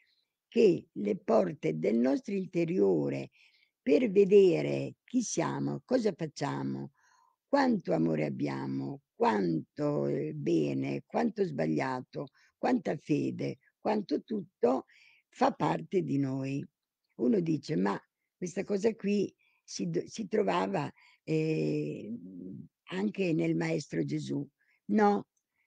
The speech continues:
in questo modo no. Il Maestro Gesù ha portato la via, ha portato altre cose.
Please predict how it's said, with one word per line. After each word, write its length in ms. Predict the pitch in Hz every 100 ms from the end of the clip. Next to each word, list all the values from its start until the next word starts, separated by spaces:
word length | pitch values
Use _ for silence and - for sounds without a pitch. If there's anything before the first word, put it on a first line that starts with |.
| _
in 160 | 196 185
questo 340 | 208 214 226
modo 400 | 214 185 185 165
no. 300 | 151 196 160 - _ _ _ -
Il 80 | 139
Maestro 360 | 151 139 143
Gesù 260 | 139 127 170
ha 80 | 170
portato 480 | 139 113 127 -
la 140 | 117 139
via, 320 | 180 175 139
ha 40 |
portato 460 | 143 175 214 214 226
altre 300 | 226 - 214
cose. 480 | - 151 139 139